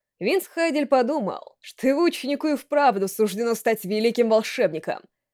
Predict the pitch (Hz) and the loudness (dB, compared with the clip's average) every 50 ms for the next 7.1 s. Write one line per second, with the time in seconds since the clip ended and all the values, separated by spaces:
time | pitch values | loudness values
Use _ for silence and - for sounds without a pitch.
0 | _ _ _ _ _ _ _ _ _ _ 180 175 202 262 302 302 302 - - 277 | _ _ _ _ _ _ _ _ _ _ -6 0 4 4 6 6 4 2 2 -2
1 | 254 233 226 220 220 220 240 262 240 208 - 233 233 240 269 262 247 247 240 233 | 0 2 2 2 4 2 2 0 0 -2 -2 2 4 4 6 4 4 0 -2 -4
2 | 240 226 240 247 214 185 185 - - - - _ _ _ _ _ _ _ - - | -2 0 0 0 0 -2 -10 -12 -14 -20 -20 _ _ _ _ _ _ _ -20 -14
3 | - - 196 196 208 196 220 214 185 220 214 - - - 190 185 180 190 233 226 | -4 -4 0 2 2 2 2 0 0 -2 -6 -6 0 2 2 2 4 4 4 4
4 | - 190 165 - - _ _ 190 196 214 220 - 226 247 240 208 175 156 - - | 4 -2 -6 -6 -8 _ _ 4 6 6 6 4 2 0 0 0 0 0 -2 -4
5 | - - _ _ _ _ _ _ _ _ _ _ _ _ _ _ _ _ _ _ | -6 -12 _ _ _ _ _ _ _ _ _ _ _ _ _ _ _ _ _ _
6 | _ _ _ _ _ _ _ _ _ _ _ - - - - 202 - - - - | _ _ _ _ _ _ _ _ _ _ _ -14 -14 -6 -4 -4 -4 -4 -8 -14
7 | - - | -14 -18